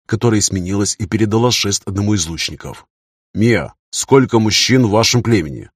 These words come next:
Девушка немного помялась и ответила. «Одна рука мужчин». Подсознательно отметил, что в ответе прозвучало «мужчин», а не «воинов». Видимо, малочисленность мужчин сыграла свою роль, что их рассматривают скорее как мужчин, продолжателей рода,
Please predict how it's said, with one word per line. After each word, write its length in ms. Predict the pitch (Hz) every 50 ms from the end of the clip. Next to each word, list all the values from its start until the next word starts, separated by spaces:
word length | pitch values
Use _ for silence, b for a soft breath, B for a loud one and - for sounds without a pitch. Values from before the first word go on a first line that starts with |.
| _ _ _ _ _ _
Девушка 400 | - 98 110 123 117 107 - -
немного 320 | 107 107 117 123 117 107 107
помялась 460 | - 92 98 107 107 107 101 - -
и 60 | 110
ответила. 540 | 110 104 - 87 78 - - 60 57 - - _ _ _ _ _ _ _ _ _ _ _ _ _ _
«Одна 380 | - 123 139 131 156 175 180 185
рука 300 | 175 165 131 - 165 170
мужчин». 600 | 170 175 160 - - - - 143 143 143 135 123 _ _ _ _ _ -
Подсознательно 640 | 113 - - 117 104 107 123 117 - - 104 98
отметил, 420 | 92 - 95 95 95 85 - 104
что 180 | 95 - - 113
в 60 | 110
ответе 360 | 107 - - 98 98 - 117
прозвучало 580 | - 104 104 - - 104 - - 110 104 107 107
«мужчин», 640 | 104 113 120 110 - - - - 80 87 90 - - _ -
а 80 | - 113
не 100 | 117 113
«воинов». 480 | 101 95 80 71 65 58 - - - _ _ _ _ _
Видимо, 380 | - 98 110 101 101 107 104 -
малочисленность 840 | - 104 104 107 107 - - - 110 - - - 127 127 104 - -
мужчин 480 | 104 107 101 - - - 76 67 - -
сыграла 480 | - - - - 117 104 104 107 107 110
свою 340 | 104 - - 117 120 120 107
роль, 240 | 98 87 80 80 - -
что 220 | - - - 104
их 200 | 104 113 110 -
рассматривают 580 | 123 123 - - 104 80 69 - 69 76 78 82
скорее 320 | - - 101 101 110 107
как 240 | - - 110 - -
мужчин, 540 | 117 123 117 - - - - 90 85 76 - _ _
продолжателей 720 | - 113 113 101 110 107 87 104 113 104 - 127 127 123 113
рода, 360 | 92 85 85 69 69 -